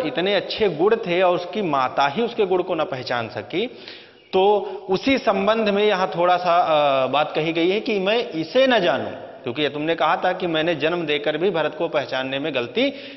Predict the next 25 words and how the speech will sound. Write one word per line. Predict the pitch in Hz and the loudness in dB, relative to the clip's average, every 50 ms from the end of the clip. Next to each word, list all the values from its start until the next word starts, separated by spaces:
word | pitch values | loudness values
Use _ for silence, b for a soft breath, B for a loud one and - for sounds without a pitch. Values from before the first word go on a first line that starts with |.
| B - | B -2
की | 233 247 220 | 0 0 2
है, | 202 175 127 | 2 0 0
तो | - - - - - - - 185 | -2 -6 -12 -14 -8 -4 -2 0
मैं | 185 202 226 | 2 4 4
इसे | 220 202 190 175 220 233 | 4 2 2 2 2 2
नहीं | 220 208 196 226 254 | 2 2 0 0 2
जानता", | 233 220 175 160 143 - 131 | 2 2 2 2 0 0 0
यानी | 127 135 156 175 | 0 2 0 0
मैं | 180 170 165 - 151 139 160 175 | 0 -2 -4 -6 -4 -2 0 2
इसको, | 190 180 170 170 180 185 - 180 180 185 208 226 233 233 - - - | 2 2 2 0 -2 -2 0 2 2 2 2 0 -2 -6 -12 -8 -8
इस | 160 165 | -6 -4
भरत | 151 135 135 147 180 175 - | 0 0 2 2 0 0 0
को | 190 175 | -2 0
मैं | 175 180 | 0 0
अच्छी | 151 147 139 - - 185 | 0 -2 -4 -4 -6 -6
प्रकार | 175 170 165 - 156 151 - | -4 -4 -4 0 0 0 0
से | - 180 | -2 -8
समझने | 156 - 139 143 156 139 143 156 156 156 | -6 -6 -2 -2 -2 -2 -2 -2 -2 -2
में | 165 180 | -2 -2
असमर्थ | 139 143 - - 139 156 196 202 - 240 262 B B B B B B - | -4 -4 -6 -4 0 0 0 2 0 -2 -2 B B B B B B 0
रही, | 170 214 220 247 233 214 262 | 2 2 4 2 2 0 -2
"किंतु | - - - - - 214 247 254 226 240 233 | -4 -10 -14 -4 0 2 2 2 4 2 2
जानते | 185 156 170 160 165 165 165 151 - 175 175 160 | 4 4 2 2 2 0 -2 -2 -2 -2 -2 -2
हो | 139 123 120 117 | -2 -4 -6 -6
तुम।" | - - 127 131 | -6 -8 -12 -12